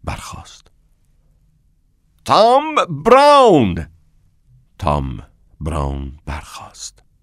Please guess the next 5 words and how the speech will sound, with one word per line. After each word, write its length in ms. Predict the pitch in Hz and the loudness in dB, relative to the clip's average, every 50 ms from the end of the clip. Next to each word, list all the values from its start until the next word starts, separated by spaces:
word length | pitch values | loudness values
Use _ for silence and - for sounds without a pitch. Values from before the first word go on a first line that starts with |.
| _ _ _ _ _ _ _ _ _ _ - | _ _ _ _ _ _ _ _ _ _ -10
«ترنتون 1040 | - - 208 254 269 277 277 277 240 170 - 294 294 302 311 311 302 311 311 302 277 | -4 0 0 2 2 0 -2 -4 -6 -2 2 4 4 4 4 4 2 0 0 0 0
فریلند.» 1080 | - - - 320 320 311 302 285 269 247 220 185 165 143 113 98 87 85 95 78 - _ _ _ _ _ _ _ _ _ _ _ _ _ _ _ _ _ _ _ _ _ _ _ | -2 -2 0 2 4 4 6 6 6 6 6 6 4 4 2 0 -2 -2 -4 -4 -4 _ _ _ _ _ _ _ _ _ _ _ _ _ _ _ _ _ _ _ _ _ _ _
ترنتون 800 | - 80 80 78 73 71 - - 76 73 71 73 71 71 71 69 62 - | -10 -8 -6 -6 -6 -8 -8 -8 -6 -6 -6 -6 -8 -8 -10 -12 -14 -18
فریلند 800 | _ - 76 73 67 67 69 69 69 67 67 69 69 - - - - | _ -10 -8 -8 -6 -6 -8 -8 -8 -8 -10 -14 -16 -18 -20 -18 -14
برخاست. 760 | 69 69 67 - - - - - _ _ - - - _ | -14 -14 -14 -16 -18 -20 -20 -20 _ _ -20 -20 -20 _